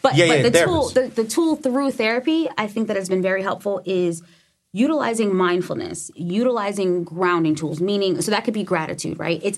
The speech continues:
Speaker 1: anything that's gonna bring you into this moment right now.
Speaker 2: Yeah, yeah.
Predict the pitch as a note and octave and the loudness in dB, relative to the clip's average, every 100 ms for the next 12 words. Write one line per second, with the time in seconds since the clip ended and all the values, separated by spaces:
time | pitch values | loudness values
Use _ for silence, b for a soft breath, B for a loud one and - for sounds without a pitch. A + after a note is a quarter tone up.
0 | - B3 D#4+ D#4+ B3 A3+ A3 G3 G3+ G3+ | -2 0 2 0 -2 -2 -4 -2 -2 0
1 | F#3 F3 F3 F3 D#3+ F3+ F#3 F#3 E3+ - | 0 0 -2 -4 -2 -2 0 0 2 0
2 | D3+ D3+ D#3+ C3 A#2 - F#2 G2 | -2 -4 -4 -4 -8 -4 -2 0